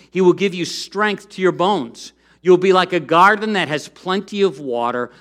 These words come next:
like a spring that never goes dry." Now, some of us who are familiar know that Jesus is the living water and those ideas, but he actually himself had to live it.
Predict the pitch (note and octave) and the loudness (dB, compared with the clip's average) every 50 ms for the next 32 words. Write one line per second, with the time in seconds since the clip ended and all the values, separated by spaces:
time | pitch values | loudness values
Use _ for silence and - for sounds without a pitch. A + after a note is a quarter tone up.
0 | _ _ - D3+ C#3+ - D3 - - - - - _ F3 F#3 F#3 E3 C#3+ C3+ C3 | _ _ -6 -6 -6 -6 -8 -10 -10 -12 -14 -14 _ -4 -2 -2 0 0 -2 -2
1 | C3 C#3+ C#3+ C#3+ C#3+ C3+ C#3+ - D#3+ C3+ C#3+ D3 D3 C3+ D#3 D3+ D#3 F#3 - D#3+ | -4 -6 -6 -8 -8 -10 -10 -10 -8 -8 -6 -6 -4 -4 -4 -4 -4 -6 -10 -16
2 | - - C3+ B2+ B2 B2 B2 B2+ B2 A#2+ A#2+ - - _ _ - - B2 B2+ B2 | -10 -6 -2 -2 0 -2 -2 -4 -6 -8 -10 -14 -20 _ _ -16 -10 -8 -6 -4
3 | A#2+ A2+ G2+ F#2+ - - _ _ _ _ _ _ _ _ _ - B2 - D#3 D3+ | -4 -6 -6 -10 -12 -18 _ _ _ _ _ _ _ _ _ -20 -12 -8 -6 -6
4 | C#3+ C3+ C#3+ C#3 - - D3 B2 - - C3 B2+ B2+ C3+ D3+ D#3 D#3+ D3+ C#3+ C3+ | -4 -4 -4 -6 -6 -6 -8 -8 -6 -6 -6 -6 -4 -2 -2 -2 -2 -2 -4 -4
5 | C3 C3+ C3+ C#3 D3 C#3+ C#3 C3 A#2+ A2+ - - D3 C#3+ C#3+ C3+ A#2 G#2+ B2 A#2 | -4 -4 -4 -4 -4 -4 -4 -4 -6 -8 -8 -8 -6 -6 -6 -8 -10 -12 -14 -12
6 | G#2 A#2+ A2 G#2+ A#2+ C3+ C3 C3+ B2 A#2+ A#2 A2+ B2+ D3+ D#3+ D#3+ F3 F3+ F3 D3+ | -10 -10 -8 -4 -4 -4 -2 -2 -4 -6 -4 -2 2 4 4 4 4 4 0 -2
7 | C3+ C3+ C3+ D3+ D3+ D3 D#3 D3+ D3 C#3 D3+ E3+ F3 E3 E3+ - - - _ D3+ | -2 -2 -2 -2 -2 -2 -4 -4 -4 -4 -4 -4 -6 -6 -8 -14 -20 -12 _ -8
8 | D3 B2+ A#2 E3+ G3 G3 G#3 - D#3+ E3 E3+ E3+ - - F#3+ F3+ D3 B2 C#3 C#3+ | -6 -6 -4 -4 -6 -6 -6 -4 -4 -4 -4 -4 -6 -10 -12 -12 -10 -8 -8 -6
9 | D3+ D3 - - C#3 B2+ C3+ C#3+ - - C3+ C3+ C3 - F3 E3 F3 A3 B3 A#3+ | -6 -8 -8 -8 -8 -8 -8 -10 -12 -10 -10 -10 -10 -10 -10 -8 -8 -6 -6 -6
10 | B2 - _ | -10 -12 _